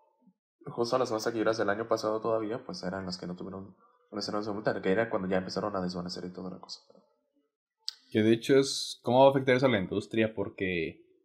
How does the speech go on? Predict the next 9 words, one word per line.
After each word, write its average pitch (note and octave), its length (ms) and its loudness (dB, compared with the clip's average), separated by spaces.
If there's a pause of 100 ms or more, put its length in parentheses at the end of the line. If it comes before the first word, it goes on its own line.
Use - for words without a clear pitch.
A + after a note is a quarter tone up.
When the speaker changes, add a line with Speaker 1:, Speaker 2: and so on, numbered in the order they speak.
(400)
Speaker 2:
no A2 100 0
me C3 100 4
acuerdo B2+ 720 6 (180)
cuál A#2 120 8
de A#2+ 60 10
las G#2 240 4
dos A2 180 2
huelgas A2+ 260 6
afectó G2+ 300 -4